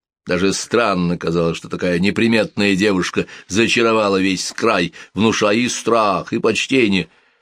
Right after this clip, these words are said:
Но при ней все стало иным. Мак Дьюи услышал, или, вернее, почувствовал,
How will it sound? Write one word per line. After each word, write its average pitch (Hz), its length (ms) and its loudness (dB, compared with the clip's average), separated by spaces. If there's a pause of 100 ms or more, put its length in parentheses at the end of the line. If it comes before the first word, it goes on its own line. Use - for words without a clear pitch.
(400)
Но 85 340 0
при 90 160 -2
ней 90 240 2
все 87 340 0
стало 82 480 -2
иным. 82 560 -8 (1300)
Мак 73 220 -10
Дьюи 90 420 0
услышал, 95 960 -2 (640)
или, 69 80 -12
вернее, 107 280 -6
почувствовал, 110 800 -4